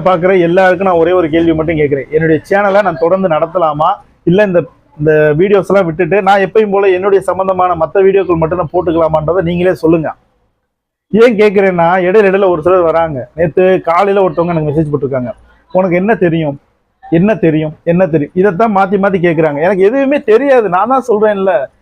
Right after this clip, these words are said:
எனக்கு எதுவுமே தெரியாது. ஏன்னா எனக்கே இங்க ஏகப்பட்ட வேலை இருக்குது. என் வேலையை பார்த்துட்டு அதுக்கப்புறம் நான் ஒரு வீடியோ கிரியேட் பண்ணணும்னா அதுக்கு நான் நேரம் ஒதுக்கி என்னுடைய மைண்ட்ல அது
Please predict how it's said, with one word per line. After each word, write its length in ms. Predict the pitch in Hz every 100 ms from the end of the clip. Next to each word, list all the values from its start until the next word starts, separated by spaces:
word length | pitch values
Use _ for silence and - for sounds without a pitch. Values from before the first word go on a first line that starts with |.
| _
எனக்கு 220 | 175 190
எதுவுமே 280 | 196 226 220 247
தெரியாது. 500 | 196 214 208 151 120 - _ _ _ -
ஏன்னா 120 | 208 214
எனக்கே 340 | 190 254 233 254
இங்க 120 | 226 202
ஏகப்பட்ட 360 | 226 220 196 175
வேலை 360 | 180 240 196
இருக்குது. 300 | 170 160 143 139
என் 180 | 180 175
வேலையை 340 | 196 208 190 156
பார்த்துட்டு 420 | 165 160 156 139
அதுக்கப்புறம் 560 | 180 156 160 160 190 190
நான் 140 | 160
ஒரு 60 | 147
வீடியோ 260 | 175 190
கிரியேட் 320 | 160 151 180 170
பண்ணணும்னா 380 | 147 143 156 170
அதுக்கு 180 | 156 170
நான் 180 | 151 151
நேரம் 240 | 190 180 156
ஒதுக்கி 340 | 151 143 151 175 - _ _
என்னுடைய 240 | 170 175 160 156
மைண்ட்ல 280 | 180 220 180
அது 160 | 180